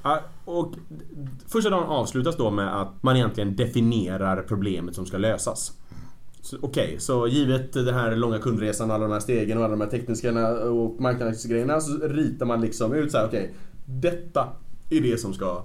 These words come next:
fixas till. Man måste ju på något sätt, eftersom det här är en vecka liksom, så då ska man... Ja,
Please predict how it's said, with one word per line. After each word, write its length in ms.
fixas 320
till. 260
Man 120
måste 180
ju 560
på 80
något 220
sätt, 80
eftersom 240
det 60
här 100
är 60
en 60
vecka 280
liksom, 200
så 120
då 100
ska 180
man... 300
Ja, 240